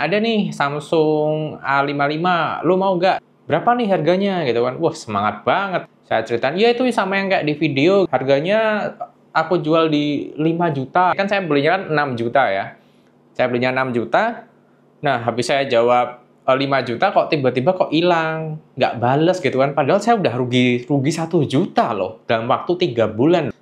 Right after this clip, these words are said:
Ternyata sekarang barunya ada di lima koma dua jutaan.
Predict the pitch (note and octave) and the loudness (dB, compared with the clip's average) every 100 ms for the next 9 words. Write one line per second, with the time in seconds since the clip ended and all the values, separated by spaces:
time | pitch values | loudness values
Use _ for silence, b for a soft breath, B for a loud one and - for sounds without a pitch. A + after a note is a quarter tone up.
0 | _ D#3+ F#3+ F3+ D#3 C#3 A#2+ B2 C3 C3 | _ 0 0 0 -2 0 0 0 0 0
1 | D3+ B2+ A#2 A#2+ C3+ D3 C3 - B2 A#2 | 0 0 2 0 0 0 -2 -2 0 2
2 | A#2 A#2 A#2+ A#2 B2 A#2+ A#2 A2+ A2+ G#2+ | 2 2 2 0 0 0 0 2 0 0
3 | A2 C3 A#2+ - - | 0 0 0 -2 -4